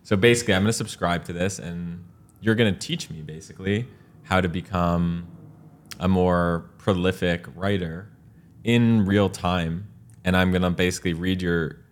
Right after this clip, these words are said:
newsletter and then I'm probably gonna open up Chat G P T and then I'm gonna read your newsletter and gonna open up Chat G P T." Is the future of education and paid newsletters more something like there's the Dickey and, and Cole bot,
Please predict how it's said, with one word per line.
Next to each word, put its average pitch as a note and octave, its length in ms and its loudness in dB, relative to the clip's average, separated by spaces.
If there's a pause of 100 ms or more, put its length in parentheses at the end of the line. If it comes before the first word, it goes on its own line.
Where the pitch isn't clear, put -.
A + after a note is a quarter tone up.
(120)
newsletter G#2+ 480 2
and F2 160 -2
then E2+ 80 0
I'm E2 140 -2
probably E2 260 -4
gonna D#2 180 -10
open D#2 200 -8
up D#2 80 -8
Chat D#2+ 240 -4
G D#2+ 80 -12
P - 100 -20
T B2+ 140 2
and G2+ 80 4
then E2+ 60 2
I'm E2 60 0
gonna D#2+ 140 -6
read D#2 160 -12
your D#2+ 80 -12
newsletter G2 340 0
and E2+ 80 -2
gonna D2 120 -6
open D2 140 -12
up D2+ 100 -14
Chat E2+ 220 -8
G E2+ 100 -12
P E2 100 -18
T." G#2+ 320 -2 (480)
Is A#2 160 4
the A#2 100 6
future A2+ 440 2
of F#2 400 2
education F2 1080 -2
and F2 140 -14
paid E2+ 220 -14
newsletters E2+ 760 -6 (540)
more F#2+ 340 2
something F2 420 -2
like E2+ 260 -8 (560)
there's F2 260 0
the F2 200 -2
Dickey F2 480 -6
and, E2 440 -14 (500)
and F2 180 -2
Cole F2 320 -2
bot, D#2 560 -6